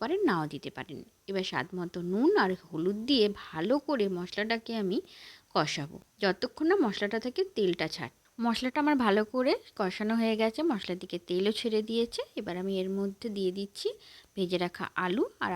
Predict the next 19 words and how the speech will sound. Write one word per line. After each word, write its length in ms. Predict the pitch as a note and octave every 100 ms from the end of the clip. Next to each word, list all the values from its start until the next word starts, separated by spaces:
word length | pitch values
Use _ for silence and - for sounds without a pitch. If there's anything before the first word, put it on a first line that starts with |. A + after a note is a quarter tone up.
| D#3
আগে 140 | F3+ -
থেকে 160 | A3 G4
নুন 140 | A#3 F#3
হলুদ 300 | F#3 F#3 G3 F#3+ _
দিয়ে 140 | G#3 B3
সেদ্ধ 180 | F3 E3 E3+
করে 140 | F#3 F#3
রাখা 200 | G3+ - C#5+ E4
এঁচড়। 300 | F3 - - - _ _ _
এবার 240 | A#3 A#3+ C4+ -
এঁচড় 320 | G#3 G3+ C#4 C#4+
আর 60 | C#4 -
আলুটাকে 420 | F#3+ G#3+ B3+ A3+ -
আমি 100 | G3 A3
মশলার 380 | F#3 F3 - A3 -
সাথে 220 | B3 A#3 -
একটু 160 | - - A#3
ভালো 180 | F3+ F#3+ -
করে 140 | A#3+